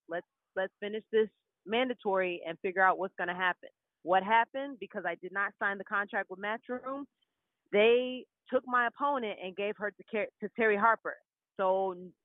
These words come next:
at that point, I had no fight. I had to sign back up with Matchroom for a couple more fights. With her, she gotta fight Choi, and they're not saying, "Hey, Alicia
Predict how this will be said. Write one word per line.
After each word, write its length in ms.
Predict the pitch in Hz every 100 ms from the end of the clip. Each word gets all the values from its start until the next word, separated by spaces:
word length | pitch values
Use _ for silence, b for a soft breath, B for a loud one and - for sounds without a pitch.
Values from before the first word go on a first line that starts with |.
| 165
at 120 | 185
that 220 | 233 269 -
point, 240 | 262 226
I 140 | 180 208
had 180 | 214 202
no 160 | 190 185
fight. 300 | 233 185 139 -
I 80 | 214
had 100 | 185
to 100 | 196
sign 200 | 214 190
back 160 | 185 180
up 100 | 180 -
with 80 |
Matchroom 520 | 180 196 190 - 180 175
for 220 | - 170
a 60 | 165
couple 260 | - 196 180
more 180 | 170 170
fights. 240 | 180 151 - _ _ _ _ _
With 160 | 190 -
her, 380 | 269 285 247 226 -
she 120 | 226
gotta 180 | 240 233
fight 180 | 226 220 -
Choi, 500 | - 220 180 175 185 214 _ _ _ _ _
and 460 | 180 190 190 185 180
they're 160 | 208
not 220 | 233 247 240
saying, 420 | 262 269 254 233 226
"Hey, 300 | 254 254 233
Alicia 440 | 196 247 - 220